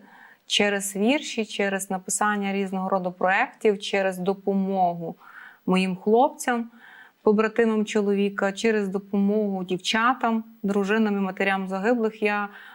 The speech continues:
отримую невимовну силу, за яку я дякую Богу. Бо сьогодні, м, завдяки тій силі я живу і можу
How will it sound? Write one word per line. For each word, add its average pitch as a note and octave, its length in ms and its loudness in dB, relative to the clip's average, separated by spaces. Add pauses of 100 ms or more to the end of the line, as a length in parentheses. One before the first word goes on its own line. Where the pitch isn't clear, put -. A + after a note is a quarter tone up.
(140)
отримую G3+ 840 0
невимовну G3 680 -2
силу, C4 500 0
за G3 120 0
яку G#3 260 0
я G3+ 100 0
дякую F#3 480 -2
Богу. F3 420 -6
Бо F3+ 160 -8
сьогодні, A3 600 -2 (840)
м, - 520 -4
завдяки G#3 400 0
тій A3 180 0
силі B3+ 400 2
я G#3+ 160 2
живу G3 440 -4 (1300)
і G3+ 500 4 (140)
можу A3+ 760 0